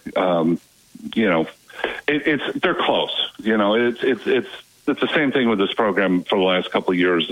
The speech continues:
Really close. Can you get over that kind of hump kind of thing? And, um, but it's, it's the rest of the conference has also come up a, a lot. So I, I, he's one person I would pretty much assume is gonna be, uh, safe,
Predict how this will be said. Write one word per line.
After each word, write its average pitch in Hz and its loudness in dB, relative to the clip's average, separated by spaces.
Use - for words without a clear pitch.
Really 123 2
close. 107 0
Can 127 2
you 113 2
get 104 2
over 95 2
that 90 0
kind 101 0
of 82 0
hump 90 0
kind 90 0
of 82 -2
thing? 90 2
And, 80 0
um, 90 0
but 127 0
it's, 135 -2
it's 135 -2
the 131 2
rest 123 0
of 123 0
the 107 0
conference 110 0
has 85 0
also 95 0
come 90 0
up 87 0
a, 90 0
a 85 0
lot. 80 0
So 85 0
I, 104 0
I, 117 -2
he's 135 0
one 110 2
person 90 0
I 92 0
would 85 0
pretty 98 0
much 92 0
assume 87 0
is 76 0
gonna 85 2
be, 80 0
uh, 85 0
safe, 87 2